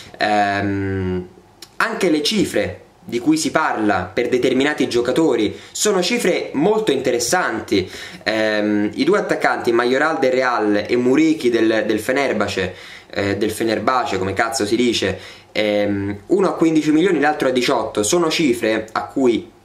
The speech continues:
io personalmente non sono abituato quando si parla di calciomercato Lazio, no? Se guardiamo la rosa, la rosa della Lazio adesso, soltanto Correa è stato pagato sedici milioni più bonus, soltanto Correa, gli altri molto di meno,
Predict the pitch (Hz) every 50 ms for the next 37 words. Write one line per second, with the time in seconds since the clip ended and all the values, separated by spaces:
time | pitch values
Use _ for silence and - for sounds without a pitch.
0 | _ _ _ _ _ _ - 139 151 143 120 110 117 117 - - 123 127 131 127
1 | 110 101 95 98 - 107 101 101 - - - - - - - - - - - 120
2 | 120 120 120 120 120 120 123 123 120 120 - - 151 147 135 120 110 107 104 107
3 | 139 151 - - - - 98 95 92 - - - - - - 110 110 110 107 104
4 | - - 127 123 113 117 107 110 107 - 113 107 - - 107 107 104 - - 110
5 | - 104 104 107 101 101 104 - - - - 92 98 95 - - 110 113 113 113
6 | - - - - - - 117 120 131 127 143 180 180 160 147 131 127 127 135 151
7 | 156 151 - - 139 135 131 123 123 - - - - _ _ - - - - _
8 | _ _ - - 104 113 135 147 143 135 127 117 113 113 117 117 104 98 98 -
9 | - - 104 104 113 110 95 90 - - - 101 98 - - - - - - -
10 | 135 - - 160 156 - - - - 127 123 135 151 160 151 139 127 117 107 98
11 | - - - - - - - - 117 - - 135 - 135 - 127 120 127 127 131
12 | - 120 - - - 151 139 135 123 - - 120 120 120 127 131 127 117 120 -
13 | 120 110 123 120 117 107 101 98 92 92 - - 92 - - - 160 147 - 208
14 | 196 185 185 156 - 156 139 135 127 110 117 127 151 180 185 180 180 - 139 139
15 | 143 143 143 143 139 127 123 123 143 151 139 117 107 104 101 101 98